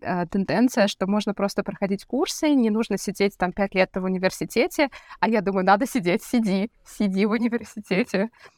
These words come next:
Ну и вот, и из этого складывается вопрос, а, вот H R и вообще компании, кого они предпочитают нанимать, смотрят ли на то, что это было пятилетнее образование в вузе, или это были там трехмесячные курсы, или там даже год курса,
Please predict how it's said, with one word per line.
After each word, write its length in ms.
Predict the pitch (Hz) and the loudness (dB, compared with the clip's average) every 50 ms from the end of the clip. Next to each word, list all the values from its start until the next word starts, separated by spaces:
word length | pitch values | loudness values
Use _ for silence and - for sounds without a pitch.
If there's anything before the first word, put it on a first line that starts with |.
| - _ _ _ _ _ - | -20 _ _ _ _ _ 2
Ну 140 | 240 254 262 | 4 4 4
и 80 | 269 247 | 4 2
вот, 200 | 233 220 202 - | 2 2 0 0
и 220 | - 214 220 226 226 | 0 0 2 2 2
из 120 | 214 - | 2 2
этого 420 | 226 247 - - 262 240 233 226 233 | 0 0 0 0 0 2 4 4 2
складывается 640 | - - - 220 220 214 226 208 208 208 202 - 208 | 2 0 2 2 2 2 2 2 0 0 0 0 -2
вопрос, 480 | 196 196 - 233 233 262 381 440 - - - - _ - - - - | -2 -2 0 0 2 2 2 0 -2 -12 -20 -20 _ -20 -16 -8 -4
а, 440 | 202 208 208 208 208 208 202 196 180 - | 0 2 2 4 4 4 4 2 2 0
вот 180 | 202 226 240 _ - - - _ - | 0 -2 -2 _ -4 -20 -12 _ -2
H 260 | 247 247 233 - - | -2 -2 -2 0 2
R 260 | 277 254 240 220 190 | 4 4 4 4 2
и 180 | 180 160 196 208 | 0 0 0 0
вообще 280 | 214 214 - - 214 | 0 0 -2 -2 -4
компании, 520 | - - 233 233 - 262 240 214 202 180 170 | 0 0 -2 0 2 2 2 2 2 0 0
кого 360 | - - 196 196 226 233 254 | -2 -4 -6 -4 -2 0 2
они 220 | 277 269 254 247 | 2 2 2 0
предпочитают 720 | 226 247 214 - - 202 - - - - 196 208 214 214 214 | 0 -2 -4 -4 -4 -8 -8 -8 -6 -2 2 2 2 4 2
нанимать, 600 | 208 208 202 196 190 196 214 277 359 - - - _ _ _ _ _ _ _ _ _ _ - | 2 0 0 0 2 2 2 2 2 0 -6 -20 _ _ _ _ _ _ _ _ _ _ -18
смотрят 560 | - - - 226 226 247 254 - 254 240 233 226 | -12 -6 -2 0 2 2 2 2 0 0 0 0
ли 120 | 220 214 | 0 0
на 120 | 214 208 | 0 0
то, 460 | 202 - 226 220 226 226 220 220 220 202 | 0 -2 -2 -2 0 2 2 2 2 0
что 220 | - - - 196 | -4 -4 -2 -2
это 180 | 202 202 - 202 | -2 0 -2 -2
было 240 | 196 214 196 196 190 | -2 0 0 0 0
пятилетнее 520 | - 202 - - 208 214 208 - 214 202 | -2 -6 -4 -2 -2 0 0 0 0 -2
образование 600 | 190 196 196 190 202 196 190 202 202 190 190 190 185 | -2 -2 -2 -2 -2 0 0 2 2 2 2 0 0
в 40 | |
вузе, 380 | 185 220 247 294 - - 339 302 | -2 -2 -2 -2 0 2 0 0
или 240 | - - 220 226 220 | 2 0 0 2 2
это 200 | 214 208 - 208 | 2 0 0 -2
были 200 | - 214 196 196 | -2 -2 -2 -2
там 200 | - - 190 190 | -2 -2 -4 -4
трехмесячные 720 | - - 202 - - 208 202 202 - - - - 202 185 | -4 -6 -6 -2 0 0 0 0 -2 -4 -2 -2 -2 -2
курсы, 420 | - - 214 247 302 - - 285 254 | -2 -4 -4 -4 -4 -4 -2 -2 -2
или 200 | - 202 196 190 | -2 -2 -4 -2
там 200 | - 190 185 185 | 0 0 0 0
даже 380 | 185 185 185 180 185 180 175 165 | 0 -2 -2 -2 -2 -2 -4 -2
год 240 | - 208 202 196 - | -2 -2 -2 -2 -2
курса, 520 | - - 175 170 - - - - 170 165 | -4 -4 -4 -4 -4 -6 -2 -2 -2 -2